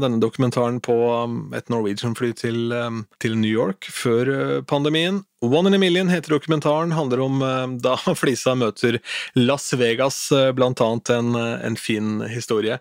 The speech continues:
om en, uh, kar som til tross for stor suksess fremdeles har beina godt planta på jorda. Til slutt en personlig anbefaling, eh,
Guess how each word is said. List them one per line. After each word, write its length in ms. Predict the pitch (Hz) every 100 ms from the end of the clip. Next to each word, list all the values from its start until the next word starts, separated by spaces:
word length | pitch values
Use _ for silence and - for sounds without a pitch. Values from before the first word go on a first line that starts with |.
| -
om 320 | 110 104 107
en, 500 | - 107 107 104 107
uh, 180 | 104 110
kar 340 | - 143 156 151
som 420 | - - 143 127
til 160 | 127 127
tross 240 | - 127
for 160 | - 131
stor 200 | 127 135
suksess 460 | 123 143 - 139 135
fremdeles 380 | 123 110 113 -
har 180 | 104 104
beina 240 | 95 98
godt 220 | 104 -
planta 400 | - 101 95 101
på 300 | - 98 98 -
jorda. 460 | 104 98 98 95 78 _ -
Til 220 | - 185
slutt 320 | - 190 196 -
en 320 | 180 175 170
personlig 640 | 175 - 135 123 135 143
anbefaling, 720 | 139 131 135 143 135 156 170
eh, 380 | 165 156 156 156